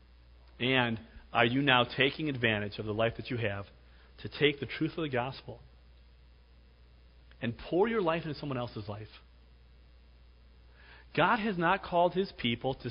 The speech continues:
sit in a pew and be comfortable for the rest of your life. He's called you to take what he's given you, that precious gift, to grow in it and to share it with others and watch lives be changed. Who you are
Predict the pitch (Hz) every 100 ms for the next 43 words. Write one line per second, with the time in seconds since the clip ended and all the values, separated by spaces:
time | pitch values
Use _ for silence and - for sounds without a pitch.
0 | - - 175 - - 147 156 - 165 135
1 | 120 117 120 - - 190 - 117 117 120
2 | 120 123 - 135 127 147 117 - - -
3 | - - - - - - - - - -
4 | - - - - - 180 - 190 202 165
5 | 143 - 196 - 147 143 117 190 170 131
6 | 135 - 180 151 - 165 135 - - -
7 | - - - 151 127 135 175 220 147 117
8 | 131 - - - - 131 135 - 196 202
9 | 185 139 120 117 120 - - 135 139 135
10 | - 127 135 160 - - 143 - 147 120
11 | 104 101 - - - - - - - -
12 | 196 226 208 233 240 127 113 113 127 165